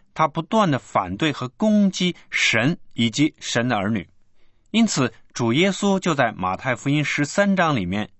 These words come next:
以比喻来教导众人，提防撒旦的诡计。在麦子和稗子的比喻里面，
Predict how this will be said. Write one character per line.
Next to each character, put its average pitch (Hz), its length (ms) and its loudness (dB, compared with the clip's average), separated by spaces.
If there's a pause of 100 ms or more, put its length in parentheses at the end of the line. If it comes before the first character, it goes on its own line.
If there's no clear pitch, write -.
(320)
以 190 160 2
比 110 380 -2
喻 180 260 0 (160)
来 123 160 -2
教 123 320 0
导 85 300 -6 (180)
众 143 220 0
人， 87 240 -6 (640)
提 170 260 -2
防 110 380 -2
撒 117 320 -2
旦 98 180 -4
的 90 100 -8
诡 87 220 -10
计。 - 240 -4 (1500)
在 208 180 2
麦 220 320 4
子 143 140 -2
和 151 160 0
稗 196 320 2
子 131 160 -6
的 113 140 -2
比 104 160 -6
喻 147 180 0
里 107 140 0
面， 95 260 -6